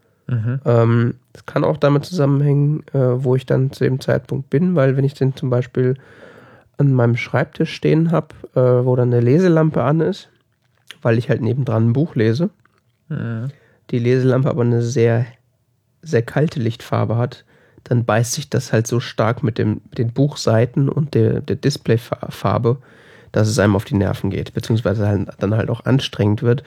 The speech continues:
Speaker 2: weil es die Augen immer vom Display zum Buch umgewöhnen müssen von der Farbtemperatur
Speaker 1: Da hab ich,
Speaker 2: her.
Speaker 1: da hab ich die Erfahrung gemacht, dass es tatsächlich was bringt, wenn man die Farbtemperatur dann selber anpasst. Ich meine, das ist nur, äh, das ist nur eine Voreinstellung, du kannst die natürlich für alle Phasen anpassen.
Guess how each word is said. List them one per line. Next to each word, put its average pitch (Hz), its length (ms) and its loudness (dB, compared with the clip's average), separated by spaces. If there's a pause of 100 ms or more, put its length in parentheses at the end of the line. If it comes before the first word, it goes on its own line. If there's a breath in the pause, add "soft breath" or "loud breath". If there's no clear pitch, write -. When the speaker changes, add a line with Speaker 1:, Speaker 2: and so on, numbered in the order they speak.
(280 loud breath)
Speaker 2:
weil 107 140 -6
es 113 100 -14
die 92 120 -6
Augen 107 260 0
immer 117 180 4
vom 104 240 0
Display - 480 0
zum 110 300 0
Buch 117 180 0
umgewöhnen 104 580 2
müssen - 220 -4
von 101 180 -2
der 104 120 -2
Farbtemperatur 123 480 0
Speaker 1:
Da 147 80 2
hab 151 100 0
ich, 135 160 0
Speaker 2:
her. - 160 -4
Speaker 1:
da 123 180 0
hab 131 120 0
ich 131 80 -2
die - 80 0
Erfahrung 110 360 2
gemacht, 107 300 -2
dass 107 120 2
es 120 100 -8
tatsächlich 107 480 -2
was 101 160 -2
bringt, 104 320 0
wenn 104 80 2
man 101 100 0
die 101 80 -4
Farbtemperatur 107 800 -2
dann 104 160 0
selber 101 360 2
anpasst. - 460 -4
Ich - 120 -12
meine, 107 260 2
das - 280 -2
ist - 200 -4
nur, 107 260 2 (100)
äh, - 120 -4 (720)
das - 240 -6
ist - 120 -6
nur 104 100 0
eine 107 100 0
Voreinstellung, 110 680 2
du 107 60 -2
kannst 107 320 -4
die - 40 -2
natürlich 107 440 -4
für - 140 -2
alle 101 180 0
Phasen 104 340 -2
anpassen. - 440 -6